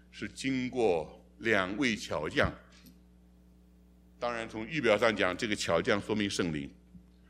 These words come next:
但是这里说到 human agent，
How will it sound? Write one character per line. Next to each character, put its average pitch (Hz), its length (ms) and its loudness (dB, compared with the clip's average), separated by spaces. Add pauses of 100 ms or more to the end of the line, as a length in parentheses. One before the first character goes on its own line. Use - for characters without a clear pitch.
(220)
但 214 120 12
是 208 120 10
这 240 60 6
里 190 180 6
说 185 200 6
到 151 440 8
human 180 420 4
agent， 127 460 4